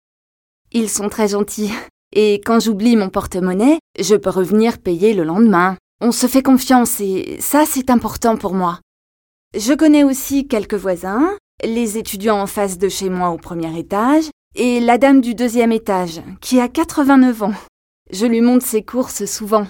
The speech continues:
quand c'est très lourt et qu'elle a beaucoup de sacs. Mais ce que je préfère surtout, c'est qu'il n'y a pas beaucoup de touristes,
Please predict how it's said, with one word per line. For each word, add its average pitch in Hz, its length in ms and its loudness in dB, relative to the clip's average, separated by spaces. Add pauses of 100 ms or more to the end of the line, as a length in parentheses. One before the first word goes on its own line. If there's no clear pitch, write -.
quand 175 160 -12
c'est 175 200 -12
très 180 200 -6
lourt 226 360 0
et 160 300 -8
qu'elle 160 140 -8
a 160 60 -6
beaucoup 156 260 -10
de - 80 -10
sacs. - 400 -8 (800)
Mais 247 480 4
ce - 200 0
que 277 140 0
je 240 140 0
préfère 262 460 0
surtout, 247 560 -6 (200)
c'est 277 220 -2
qu'il 277 200 6
n'y 277 80 6
a 285 40 2
pas 285 200 2
beaucoup 247 260 -2
de - 80 -10
touristes, 208 580 -2